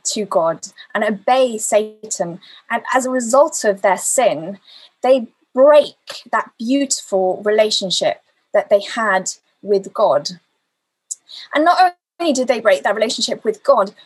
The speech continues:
but also they have a broken relationship with one another now. So there's conflict and there's fractures now with one another.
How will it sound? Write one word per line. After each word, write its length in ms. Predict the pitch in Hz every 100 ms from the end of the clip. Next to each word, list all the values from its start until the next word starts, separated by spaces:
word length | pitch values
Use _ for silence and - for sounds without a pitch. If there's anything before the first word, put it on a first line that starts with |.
| -
but 100 | -
also 320 | 302 320 285 220
they 220 | - 262
have 240 | 262 262
a 60 | 240
broken 340 | 254 262 262
relationship 480 | 240 240 254 240 -
with 220 | 233 208
one 160 | 254 247
another 320 | 254 285 196
now. 280 | 160 156 151
So 180 | - 208
there's 340 | 220 220 - _ - - -
conflict 840 | - 330 302 - 208 190 - -
and 200 | 208 202
there's 220 | 202 196 -
fractures 760 | - 294 302 - - 170 165
now 240 | 185 180
with 340 | 185 196 220 208
one 180 | 208 208
another. 460 | 208 208 185 120